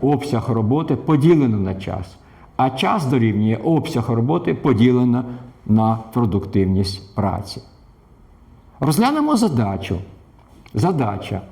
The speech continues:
Ціна книжки — тридцять п'ять гривень. Яка вартість п'яти книжок? Використовуємо формулу вартості. Це дорівнює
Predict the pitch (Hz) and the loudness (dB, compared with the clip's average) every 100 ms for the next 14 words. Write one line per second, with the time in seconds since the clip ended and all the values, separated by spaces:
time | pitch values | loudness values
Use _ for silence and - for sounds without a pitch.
0 | - - - - 170 196 175 143 160 170 | -20 -20 -20 -2 2 4 2 2 2 2
1 | 220 - - 180 180 175 139 - 123 131 | 0 0 0 4 2 2 -2 2 0 2
2 | 131 101 92 82 82 - - - - - | 0 0 0 -2 -4 -8 -16 -20 -20 -20
3 | - - - - 156 160 190 139 123 135 | -20 -20 -8 -2 0 2 0 2 2 2
4 | 110 117 113 170 180 - 151 139 135 127 | 2 -2 -2 -2 -2 -4 -2 -2 2 0
5 | 131 107 95 82 67 - - - - - | 2 2 2 0 -4 -8 -18 -20 -20 -20
6 | - - - 156 185 240 - 311 311 311 | -20 -20 -4 -2 0 -2 -2 -2 0 0
7 | 302 - 185 190 185 170 127 113 101 - | 0 2 2 2 2 2 0 -2 -2 -6
8 | 90 - 104 - 151 196 196 185 175 165 | -8 -6 -10 -6 -2 0 0 -2 0 0